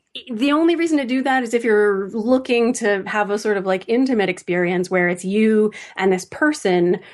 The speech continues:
really connecting with each other. And the more you know about the person, the more intimate that connection will be.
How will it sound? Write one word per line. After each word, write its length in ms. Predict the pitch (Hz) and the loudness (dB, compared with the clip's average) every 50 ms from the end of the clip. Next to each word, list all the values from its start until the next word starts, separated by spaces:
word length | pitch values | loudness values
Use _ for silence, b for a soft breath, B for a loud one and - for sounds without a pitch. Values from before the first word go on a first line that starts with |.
| B B | B B
really 300 | B 196 226 240 233 233 | B 0 2 2 2 2
connecting 480 | 226 - 240 220 220 233 - 226 214 208 | 0 0 0 0 0 -2 -2 -2 0 0
with 120 | 196 202 | 0 0
each 220 | 220 220 - - - | -2 -4 -6 -4 -4
other. 300 | 175 165 156 165 156 156 | -4 -4 -4 -4 -4 -4
And 260 | 180 185 185 190 190 | -2 -2 -2 0 0
the 60 | 190 | 0
more 240 | 196 202 214 214 214 | 2 2 2 2 2
you 120 | 202 185 | 2 0
know 280 | 185 196 254 294 302 240 | 0 2 2 2 2 2
about 200 | 185 190 185 185 | 2 0 0 -2
the 60 | 185 | -4
person, 460 | - - 175 180 180 - 180 180 180 | -8 -6 -6 -6 -4 -2 -2 0 0
the 100 | 175 180 | 0 -2
more 160 | 180 180 175 175 | -2 -2 -2 0
intimate 380 | 190 185 175 - 175 175 156 | -2 -2 -2 0 -2 -2 -2
that 120 | 175 156 151 | -2 -4 -4
connection 360 | - 170 165 160 - 175 151 | -4 -4 -4 -4 -4 -4 -4
will 100 | 147 151 | -4 -2
be. 380 | 151 220 180 156 151 147 147 | 0 0 0 0 -2 -6 -10